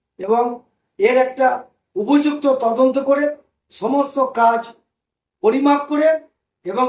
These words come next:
তার পেমেন্ট দেখে উপযুক্ত দোষী সাজা দেওয়া হোক এবং মাটিয়ারি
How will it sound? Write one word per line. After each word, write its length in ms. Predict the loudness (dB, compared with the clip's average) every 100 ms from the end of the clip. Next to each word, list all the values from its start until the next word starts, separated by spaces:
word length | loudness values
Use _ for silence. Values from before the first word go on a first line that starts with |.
| -2
তার 160 | -4 -4 -6
পেমেন্ট 320 | -4 -2 -2 0
দেখে 240 | 0 2 2 2 -4 _ _ _ _ _ _ _ _
উপযুক্ত 500 | -10 -6 2 4 4 -2 -2
দোষী 240 | -4 -6 -8 -4
সাজা 280 | -2 0 2
দেওয়া 180 | 2 2
হোক 120 | 2 0 -10 _ _ -12
এবং 220 | -4 -4 -2
মাটিয়ারি 420 | -4 -2 2 2